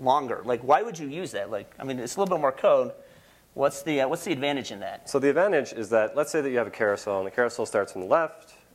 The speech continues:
Speaker 2: and then it fades in,
Speaker 1: Mm-hmm.
Speaker 2: and then when you wanna animate outwards, it goes to the right. But let's say that you're not using leave or move. You would have to specify two separate directions for the animation. That one you can do with the extra C S S classes, whereas if you only had one C S S class, it would be tricky.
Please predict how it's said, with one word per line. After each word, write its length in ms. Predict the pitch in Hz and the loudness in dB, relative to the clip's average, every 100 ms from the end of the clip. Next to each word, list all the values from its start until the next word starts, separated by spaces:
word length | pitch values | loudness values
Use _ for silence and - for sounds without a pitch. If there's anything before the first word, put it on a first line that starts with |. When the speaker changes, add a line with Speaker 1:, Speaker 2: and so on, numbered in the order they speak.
| - | -4
Speaker 2:
and 100 | 104 | -2
then 100 | 98 | -2
it 80 | 98 | -2
fades 260 | 104 95 | -2 2
in, 260 | 160 151 151 - | 2 0 -4 -12
Speaker 1:
Mm-hmm. 220 | 123 131 185 - _ | -14 -10 -12 -14 _
Speaker 2:
and 100 | - | 0
then 240 | 110 110 104 | 2 2 0
when 120 | 101 | -2
you 80 | 98 | 0
wanna 160 | 98 | 0
animate 320 | 98 98 98 110 | 0 0 0 0
outwards, 320 | 131 135 110 | 0 -4 -6
it 40 | |
goes 140 | 101 - | -8 -6
to 60 | |
the 100 | 101 | -4
right. 220 | 120 104 - - _ _ | -2 -2 -4 -20 _ _
But 280 | 123 123 - | 2 2 0
let's 180 | 139 156 | -2 0
say 100 | 175 | 0
that 60 | 156 | 0
you're 100 | 127 | 2
not 180 | 143 135 | 2 0
using 380 | 127 113 104 98 | -4 -2 -2 -4
leave 280 | 110 107 | -6 -4
or 100 | 92 | -4
move. 340 | 92 160 113 90 - | -4 -2 -2 -4 -10
You 80 | 110 | -4
would 100 | 113 | 0
have 160 | 123 - | 0 -2
to 60 | |
specify 540 | 113 117 104 104 110 98 | -4 -2 -2 -2 -2 -2
two 260 | - 120 | -2 -6
separate 440 | 110 120 104 107 90 | -2 -2 0 -4 -2
directions 460 | 110 147 - 98 | 0 0 -2 -14
for 80 | 92 | -12
the 100 | 85 | -10
animation. 420 | 87 107 151 - - _ - _ _ _ _ - | -8 -8 -8 -12 -20 _ -20 _ _ _ _ 2
That 160 | 143 | 2
one 100 | 143 | 2
you 60 | 135 | -6
can 120 | 127 | -6
do 120 | 113 | -4
with 100 | 117 | -2
the 80 | 104 | -2
extra 240 | 98 - 95 | -4 -4 -12
C 140 | 101 | -10
S 120 | 90 | -6
S 120 | 143 | -6
classes, 420 | - 127 120 123 110 | -2 -2 -2 -6 0
whereas 340 | 117 117 113 | 2 2 0
if 120 | 117 | -4
you 80 | 123 | -4
only 160 | 127 127 | -2 -2
had 120 | 120 | 0
one 220 | 120 135 | 0 0
C 140 | 123 | -2
S 140 | 113 113 | -8 -8
S 100 | - | -6
class, 320 | 110 101 - | 0 0 -2
it 20 | |
would 80 | 95 | -10
be 80 | 92 | -8
tricky. 380 | - 160 - | -2 -4 -4